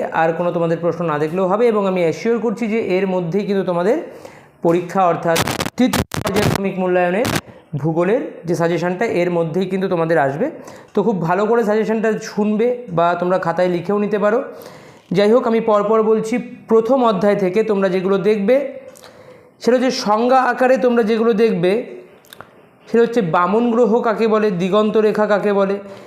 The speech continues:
এইগুলো তোমরা কিন্তু এক মার্কের মধ্যে দেখতে পারো। জিওট কাকে বলে, এইগুলো এক মার্কের জন্য তোমাদের কিন্তু তোমরা দেখে যেতে পারো। জিপিএস কাকে বলে, জিপিএস, এইগুলো তোমরা এক মার্কের মতো তোমরা কিন্তু দেখে যেতে পারো, খুব গুরুত্বপূর্ণ।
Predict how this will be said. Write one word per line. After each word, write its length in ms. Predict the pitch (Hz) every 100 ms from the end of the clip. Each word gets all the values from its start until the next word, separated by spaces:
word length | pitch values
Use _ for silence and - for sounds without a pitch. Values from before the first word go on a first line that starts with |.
| - -
এইগুলো 260 | 233 247 247
তোমরা 200 | 240 240
কিন্তু 220 | 233 226 214 202
এক 60 | 202
মার্কের 280 | 214 208 214
মধ্যে 160 | 208 190
দেখতে 140 | 190 196
পারো। 120 | 180 160
জিওট 300 | 226 233 226 226
কাকে 200 | 196 208
বলে, 220 | 190 185 185 - - -
এইগুলো 200 | 233 247 240 220
এক 80 | 208 214
মার্কের 340 | 214 196 208
জন্য 140 | 214 220 220
তোমাদের 260 | 190 190 185
কিন্তু 180 | 196 208 208
তোমরা 160 | 190
দেখে 240 | 185 175 170
যেতে 220 | 175 170
পারো। 240 | 156 151 151 - - - - - - 170
জিপিএস 480 | 226 233 233 220 220
কাকে 260 | 214 196 196
বলে, 200 | 190 185
জিপিএস, 520 | 185 196 202 185 180 -
এইগুলো 340 | - 202 233
তোমরা 260 | 233 226 220 202 185
এক 80 | 190
মার্কের 280 | 202 196 202
মতো 160 | 202 202
তোমরা 220 | 196 185 185
কিন্তু 140 | 214
দেখে 200 | 185 165 160
যেতে 140 | 151
পারো, 200 | 147 147 151
খুব 100 | 220 185
গুরুত্বপূর্ণ। 460 | 196 202 175 190